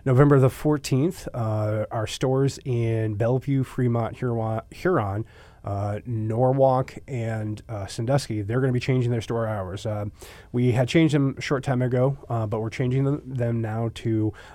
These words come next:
Monday through Thursday. We are gonna be open from ten A M to eight P M, uh, and then we're gonna maintain our hours on Sundays from twelve to five P M. So, uh, those sto-, nor-, new store hours will be, will start on, uh, Monday, November the fourteenth.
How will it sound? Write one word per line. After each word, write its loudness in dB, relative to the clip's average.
Monday 4
through 2
Thursday. 2
We 2
are 0
gonna 0
be -8
open -2
from -6
ten -4
A 0
M -4
to -2
eight -8
P 0
M, -6
uh, -2
and 0
then 2
we're 4
gonna 2
maintain 2
our -4
hours -6
on -6
Sundays -8
from -10
twelve -8
to -14
five -8
P -8
M. -14
So, -2
uh, -2
those 4
sto-, 6
nor-, 4
new 8
store 4
hours -4
will 0
be, -4
will -6
start -2
on, -6
uh, -6
Monday, 4
November -2
the -4
fourteenth. -12